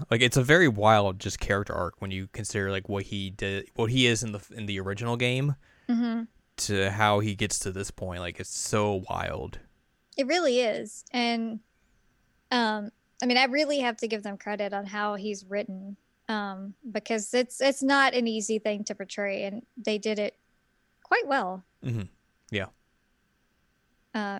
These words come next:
Speaker 2: makes you wonder, like, if somebody on the writing team actually has some kind of experience, like, obviously not the kind of experience that he has, but with, like,
Speaker 1: I,
Speaker 2: the
Speaker 1: I, you would
Speaker 2: actual
Speaker 1: have to.
Speaker 2: I would think so.
Speaker 1: You'd have to, or you'd have to, like, know someone who's going through that kind of stuff.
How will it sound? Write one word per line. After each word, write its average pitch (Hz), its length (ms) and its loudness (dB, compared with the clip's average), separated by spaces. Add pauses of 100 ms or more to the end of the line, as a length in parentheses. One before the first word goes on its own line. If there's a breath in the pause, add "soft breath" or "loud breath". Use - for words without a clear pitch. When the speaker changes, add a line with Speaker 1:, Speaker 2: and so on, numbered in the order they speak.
Speaker 2:
makes 240 240 -2
you 233 60 0
wonder, 202 280 -2
like, 202 220 -6
if 208 120 -10
somebody 208 680 -2 (720)
on 214 140 -2
the 214 80 -2
writing 202 320 -4
team 202 240 -8
actually 202 320 -8
has 202 180 -6
some 196 140 -8
kind 202 160 -10
of 196 80 -8
experience, 208 640 -8
like, 220 200 -2
obviously 233 400 2
not 220 220 4
the 226 80 0
kind 220 240 2
of 214 60 2
experience 214 320 -4
that 202 60 -8
he 208 120 -4
has, - 260 -6
but 220 200 -8
with, 214 240 -4 (100)
like, 208 240 -6
Speaker 1:
I, 147 80 6
Speaker 2:
the - 180 -4
Speaker 1:
I, 135 120 4
you 160 200 2
would 143 80 6
Speaker 2:
actual - 160 4
Speaker 1:
have 156 180 4
to. 101 380 -2 (480)
Speaker 2:
I - 120 2
would 466 120 6
think 285 180 4
so. 254 600 2
Speaker 1:
You'd 127 160 4
have 143 200 8
to, 165 60 4
or 139 140 8
you'd 127 140 6
have 120 80 4
to, 117 80 0
like, 107 100 2
know 117 260 6
someone 95 380 4
who's 101 180 0
going 95 220 2
through 98 160 -6
that 92 140 0
kind 95 160 -2
of 92 80 -6
stuff. 90 440 -6